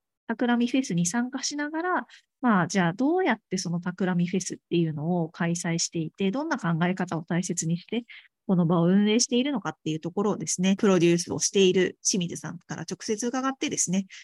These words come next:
場作りの考え方とか、えー、仕組みとかっていうのを一緒に考えていきたいなというふうに思っております。こちらはですね、えー、エンパブリックのピーティックスからお申し込みいただけますので、気になった方はぜひチェックしてみてください。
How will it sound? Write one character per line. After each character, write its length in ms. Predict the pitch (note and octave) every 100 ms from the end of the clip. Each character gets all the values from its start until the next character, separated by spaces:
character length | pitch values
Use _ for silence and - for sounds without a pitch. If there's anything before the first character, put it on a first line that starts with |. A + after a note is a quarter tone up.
| _
場 140 | G3+ F#3
作 200 | F#3 E3+
り 140 | D#3+
の 200 | - - -
考 240 | F3+ E3+
え 80 | F3+
方 240 | - F3 -
と 100 | -
か、 180 | D3+ - - _
え 440 | F3 E3 D#3 D3+ D#3
ー、 40 |
仕 140 | - -
組 160 | F3+
み 20 |
と 100 | F3
か 80 | G3
っ 40 | F#3+
て 140 | C#4
い 40 | D#4
う 40 |
の 80 | E4+
を 40 |
一 60 | G3+
緒 160 | -
に 140 | - - -
考 200 | E3+ E3
え 80 | E3
て 100 | E3
い 40 | E3
き 80 |
た 140 | - F#3+
い 60 |
な 140 | A3 B3
と 100 | F#3
い 80 | F3+
う 40 |
ふ 120 | E3
う 60 | -
に 180 | - - _ -
思 140 | E3+
っ 60 | E3+
て 120 | D3+
お 40 |
り 100 | D#3
ま 120 | -
す。 200 | - - _ - - _ -
こ 60 |
ち 140 | F4 F4+
ら 120 | E4+
は 80 | E4
で 120 | -
す 100 | -
ね、 220 | G3+ G#3 -
え 80 |
ー、 20 | E3+ E3+ E3+
エ 60 |
ン 60 | F#3+
パ 100 | G3
ブ 80 | -
リ 80 |
ッ 20 | -
ク 100 | -
の 60 |
ピ 140 | E3+ A#3
ー 40 |
テ 80 | A#3+
ィ 20 |
ッ 20 | A#3+
ク 80 |
ス 80 | C4
か 120 | -
ら 140 | E4 C#4+
お 180 | E3+ E3+
申 60 | -
し 40 |
込 100 | E3+
み 100 | D#3+
い 20 |
た 100 | F3+
だ 80 | F3+
け 140 | F#3+
ま 100 | G3+
す 140 | A3+ G3+
の 120 | G3+
で、 180 | C4+ B3
気 120 | F#3+
に 80 | F#3+
な 100 | F3+
っ 40 |
た 100 | F3
方 220 | A#3 F4+
は 100 | E4+
ぜ 120 | A3 E3
ひ 200 | - -
チ 60 | D#3
ェ 20 |
ッ 40 | D#3+
ク 80 | -
し 80 | -
て 120 | D#3+
み 100 | E3
て 100 | E3+
く 120 | F3
だ 120 | F3
さ 400 | F#3+ - - C#4+
い。 140 | D4